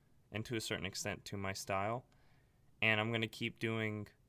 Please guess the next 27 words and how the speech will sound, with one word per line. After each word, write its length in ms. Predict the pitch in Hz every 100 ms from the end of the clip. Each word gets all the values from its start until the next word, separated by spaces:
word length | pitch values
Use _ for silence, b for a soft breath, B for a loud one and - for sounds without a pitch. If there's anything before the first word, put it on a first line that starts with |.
| - - - - -
what 200 | - 113
I'm 160 | 110 104
doing 360 | 107 127 101 98
until 440 | 98 - 104 104
I 100 | -
can 220 | 107 107 104
make 160 | 101
something 580 | - 104 104 101 101 98 - _ - - - - - - -
that 160 | - 95
I 120 | 98
think 220 | 107 110
is 140 | 104 -
good 260 | 107 101
by 160 | 101 95
this 160 | 95 -
standard." 480 | - 98 85 82 - - -
And 140 | - 107
then 120 | 101
either 220 | 107 107
you 220 | 101 104
go 260 | 101 104 104
above 240 | 101 104
and 100 | 107
beyond 320 | 101 101 113 139
it 120 | 151
by, 500 | 107 101 98 98 - - -
um, 480 | 98 95 101 107